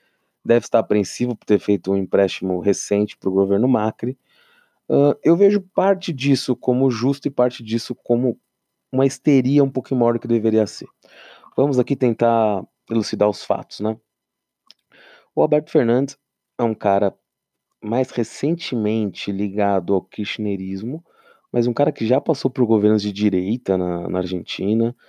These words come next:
no governo Carlos Menem, do Dualde, eh, também já foi de centro,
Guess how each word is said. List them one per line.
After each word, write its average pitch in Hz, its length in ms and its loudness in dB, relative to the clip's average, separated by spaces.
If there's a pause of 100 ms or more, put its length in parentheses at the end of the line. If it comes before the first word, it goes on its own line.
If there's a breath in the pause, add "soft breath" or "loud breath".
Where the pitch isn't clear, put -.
(380 soft breath)
no 104 100 2
governo 104 360 2
Carlos 95 280 0
Menem, 107 640 2
do 95 160 0
Dualde, 107 920 2
eh, 98 240 -2
também 117 320 0
já 123 180 2
foi 123 380 2 (100)
de 113 80 -10
centro, 120 600 0